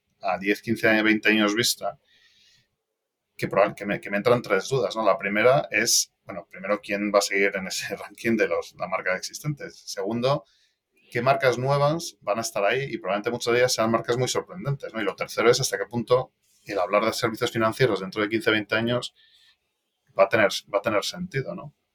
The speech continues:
Va a tener sentido como, como industria, viéndolo desde, digamos, desde la, un poco la, la definición industrial actual, que es una definición heredada de los años cincuenta, sesenta del siglo pasado, ¿no? Realmente.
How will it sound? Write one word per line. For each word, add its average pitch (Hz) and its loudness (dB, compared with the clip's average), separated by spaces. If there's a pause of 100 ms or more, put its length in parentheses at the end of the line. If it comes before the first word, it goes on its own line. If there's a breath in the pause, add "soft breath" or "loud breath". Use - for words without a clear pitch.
Va 92 -10
a 92 -14
tener 95 -4
sentido 110 -2
como, 107 0
como 104 -2
industria, 113 2
viéndolo 117 4
desde, 113 4
digamos, 101 0
desde 107 -2
la, 85 0 (580 soft breath)
un 95 -20
poco 104 -4
la, 92 6
la 90 0
definición 92 -6
industrial 104 2
actual, 104 4
que 117 -2
es - -4
una 92 -6
definición 95 -8
heredada 95 4
de 101 6
los 98 -2
años 85 2
cincuenta, 95 -6
sesenta - -6
del 82 -4
siglo - -16
pasado, - -8
¿no? - -12
Realmente. 95 -4